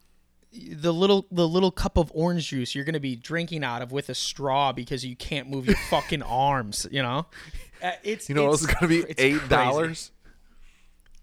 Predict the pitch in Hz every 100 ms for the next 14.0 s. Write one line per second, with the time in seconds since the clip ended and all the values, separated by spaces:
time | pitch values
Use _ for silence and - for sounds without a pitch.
0 | - - - - - - 196 - - 156
1 | 165 - 160 143 - 131 131 175 - 185
2 | - 156 143 151 151 143 - 120 120 127
3 | 123 127 110 101 104 98 - 151 160 -
4 | 113 95 - - - - 113 127 127 -
5 | 113 127 117 104 123 127 110 107 - 107
6 | 117 101 - 214 190 95 - - 123 135
7 | 123 127 110 95 104 123 120 87 90 -
8 | _ _ _ - - 185 175 160 - 190
9 | 175 165 127 110 110 123 123 123 117 117
10 | 107 104 104 107 107 92 87 214 277 330
11 | 262 269 285 269 403 311 190 147 147 143
12 | 156 - - - 208 233 226 226 165 139
13 | 139 185 - 180 143 151 156 220 196 190